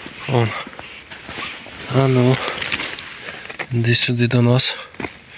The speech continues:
Так. А цей вже по шапці, так то сказати.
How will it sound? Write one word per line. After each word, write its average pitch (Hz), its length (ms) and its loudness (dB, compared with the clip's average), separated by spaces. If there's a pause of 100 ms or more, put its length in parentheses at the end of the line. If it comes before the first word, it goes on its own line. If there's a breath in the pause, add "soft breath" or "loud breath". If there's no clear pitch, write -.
(760 loud breath)
Так. 120 640 4 (1300 loud breath)
А 113 80 2
цей 170 340 2
вже 113 340 4 (2250 loud breath)
по 123 140 2
шапці, - 420 0
так - 200 -4
то - 100 -10
сказати. 110 380 2